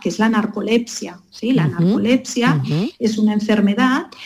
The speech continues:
Speaker 1: que, aunque se haya dormido bien por la noche y se haya descansado bien, pues son personas que tienen ataques de sueño durante el día, pero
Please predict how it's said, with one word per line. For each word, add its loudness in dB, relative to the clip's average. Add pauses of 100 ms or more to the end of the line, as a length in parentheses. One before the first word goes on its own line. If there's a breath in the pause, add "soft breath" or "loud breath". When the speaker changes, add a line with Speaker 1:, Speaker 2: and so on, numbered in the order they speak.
(220 loud breath)
Speaker 1:
que, -2
aunque -2
se -8
haya -2
dormido 2
bien 0
por -8
la -8
noche 0 (280 loud breath)
y 2
se -4
haya -2
descansado 0
bien, 4
pues -14
son -4
personas 0
que -2
tienen 2
ataques -4
de -2
sueño 2
durante -6
el 6
día, 2 (280 loud breath)
pero -2